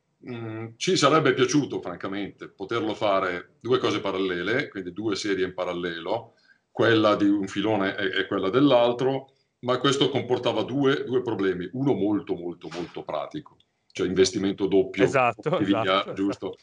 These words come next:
Speaker 1: Quindi dateci il tempo di vedere un po' come ci assestiamo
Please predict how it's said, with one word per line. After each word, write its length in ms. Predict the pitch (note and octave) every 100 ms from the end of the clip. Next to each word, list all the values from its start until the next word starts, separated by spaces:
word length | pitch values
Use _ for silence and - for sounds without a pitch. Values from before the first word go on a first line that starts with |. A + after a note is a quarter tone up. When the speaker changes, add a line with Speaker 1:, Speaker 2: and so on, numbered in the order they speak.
| _ _
Speaker 1:
Quindi 300 | - B2 A2+
dateci 400 | A#2 C#3+ C#3+ C3 C3
il 80 |
tempo 340 | A#2+ B2+ B2+ A2+
di 80 | A2+
vedere 280 | A2 A2 A2+
un 120 | G2+
po' 480 | A2+ G2+ G#2 - _
come 240 | - G#2+ G2
ci 200 | G2+ F#2+
assestiamo 920 | F2+ B2 A#2+ B2+ G#2 G2 G#2 F#2 -